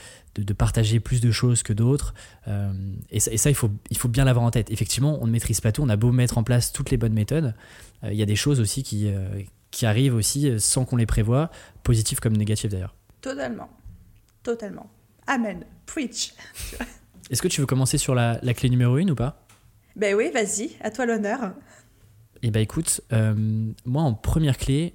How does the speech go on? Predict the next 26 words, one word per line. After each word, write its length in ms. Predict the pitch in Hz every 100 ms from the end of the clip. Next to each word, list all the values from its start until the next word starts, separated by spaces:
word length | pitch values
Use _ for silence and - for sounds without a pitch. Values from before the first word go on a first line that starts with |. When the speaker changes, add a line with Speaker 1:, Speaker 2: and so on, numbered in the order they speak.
| -
Speaker 1:
euh, 160 | 107
ce 80 | 107
que 100 | -
je 80 | 107
me 60 | 107
suis 140 | -
noté, 340 | 151 113 131 160
c'était 460 | - 110 - 127
de, 460 | 139 113 113 123 - _ _
euh, 160 | 110 110 120 127 - - - -
trouver 300 | - - 156
un 40 | 143
moyen 420 | 127 127 131 151 -
de 180 | 113 113
challenger 360 | - 127 123 127
le 100 | 113
statu 320 | - 117 113
quo. 180 | - - _ - - _ - - - - -
En 60 | 123
gros, 120 | 147
qu'est-ce 180 | 147 -
que 60 |
ça 120 | 123
veut 80 | 117
dire ? 180 | 123 160
C'est 340 | - - 120